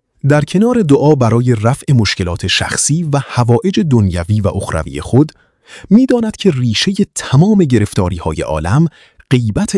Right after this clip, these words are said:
امام زمان عجل الله فرجه الشریف است. به همین دلیل در زیر قبه امام حسین علیه السلام و در مسیر پیاده روی،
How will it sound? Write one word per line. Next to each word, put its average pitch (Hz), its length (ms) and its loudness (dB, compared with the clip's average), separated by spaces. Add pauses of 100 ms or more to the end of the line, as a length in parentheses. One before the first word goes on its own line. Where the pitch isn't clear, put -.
امام 113 340 4
زمان 101 360 0 (100)
عجل 123 320 0
الله 95 300 0
فرجه 85 420 -4
الشریف - 440 -6
است. - 240 -4 (760)
به 92 100 0
همین 107 240 2
دلیل 143 320 2 (380)
در 143 120 4
زیر 214 320 4 (100)
قبه 127 440 2
امام 101 300 2
حسین 92 300 -2
علیه 85 240 -4
السلام 110 500 0 (300)
و 139 80 6
در 139 160 2
مسیر 147 480 2
پیاده 90 340 -2
روی، 120 360 -2